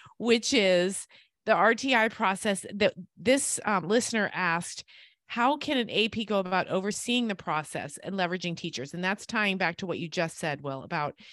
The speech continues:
making sure team's part of the process. Here's what I think is the non-negotiable. I think there has to be clarity and vision. There has to be universal agreement of what R T I is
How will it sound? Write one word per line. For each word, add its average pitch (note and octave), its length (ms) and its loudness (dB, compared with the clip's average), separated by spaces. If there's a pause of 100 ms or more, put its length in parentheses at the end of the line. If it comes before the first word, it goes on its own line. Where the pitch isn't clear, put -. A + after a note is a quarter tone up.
(180)
making F#3 240 -2
sure F#3 160 -4
team's E3 300 -6
part D3+ 160 -4
of C#3+ 80 -4
the - 40 -18
process. - 360 -8 (340)
Here's C#4+ 320 -2
what C#4+ 140 -2
I A3+ 160 2
think G3+ 320 -4
is F3 180 -4
the F3+ 120 -6
non-negotiable. D#3+ 880 -2
I F3+ 60 -6
think G#3 200 -8
there G3+ 80 -4
has - 520 -4
to A3 100 -4
be F#3 180 -2
clarity E3 640 -2
and D3+ 160 -6
vision. C#3 400 -8 (600)
There F3+ 120 0
has F#3+ 440 -2
to A#3 120 -2
be F3+ 400 -2
universal G3 880 -2
agreement F3 420 -2
of E3 140 -4
what E3 240 0
R F3 180 0
T A3+ 220 -4
I A3 140 0
is D#3+ 380 -2